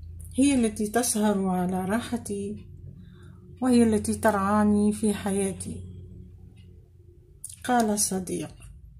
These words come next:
"هذه وظيفة الأم الطبيعية." قلت:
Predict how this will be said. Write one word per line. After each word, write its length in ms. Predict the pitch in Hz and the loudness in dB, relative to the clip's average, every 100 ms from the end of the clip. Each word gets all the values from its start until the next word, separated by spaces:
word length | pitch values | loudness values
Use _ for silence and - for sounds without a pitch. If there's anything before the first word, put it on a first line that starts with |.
| - - - - - - - - - - - - | -20 -20 -20 -20 -20 -20 -20 -20 -20 -20 -12 0
"هذه 460 | 226 240 226 226 226 | 2 4 4 4 4
وظيفة 500 | 208 202 214 214 208 | 2 2 -2 -2 -6
الأم 300 | 208 208 208 | -6 -4 -4
الطبيعية." 840 | 208 240 240 302 311 381 233 196 - - - - - - - - - - - - - - | 0 2 2 2 2 2 0 -4 -10 -20 -20 -20 -20 -20 -20 -20 -20 -20 -20 -20 -12 0
قلت: 440 | 277 233 - 170 | 0 0 -4 -12